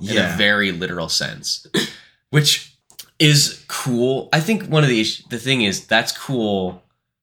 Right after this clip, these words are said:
Speaker 1: because it's novel.
Speaker 2: Yeah.
Speaker 1: Like, if a lot of movies did that, I would be like, "This is really bad cinematography." But because I'd never seen that before, where it looks legitimately exactly like a comic book,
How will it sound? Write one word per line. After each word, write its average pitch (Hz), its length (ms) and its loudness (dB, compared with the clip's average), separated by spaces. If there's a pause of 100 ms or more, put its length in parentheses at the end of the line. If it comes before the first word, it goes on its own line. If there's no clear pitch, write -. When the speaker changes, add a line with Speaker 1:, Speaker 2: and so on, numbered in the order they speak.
(280)
Speaker 1:
because 104 720 2
it's 90 220 -6
novel. 73 560 -6 (480)
Speaker 2:
Yeah. 95 220 2
Speaker 1:
Like, 127 140 4
if 139 80 -2
a 135 60 0
lot 110 220 4
of 123 60 2
movies 131 300 0
did 135 180 -2
that, 127 260 2
I 113 120 4
would 107 140 -2
be 101 120 -2
like, 92 340 -4 (960)
"This 120 260 0
is 98 220 -2
really 92 260 0
bad 78 240 0
cinematography." 73 840 -6 (360)
But 117 120 -2
because 127 360 0 (400)
I'd 113 180 4
never 107 260 0
seen 104 300 0
that 107 160 4
before, 117 400 -2
where 80 420 -2
it 92 60 -12
looks 98 240 -6
legitimately 87 760 -4
exactly 82 420 -2
like 80 180 -8
a - 40 -20
comic 90 400 -6
book, 139 260 -4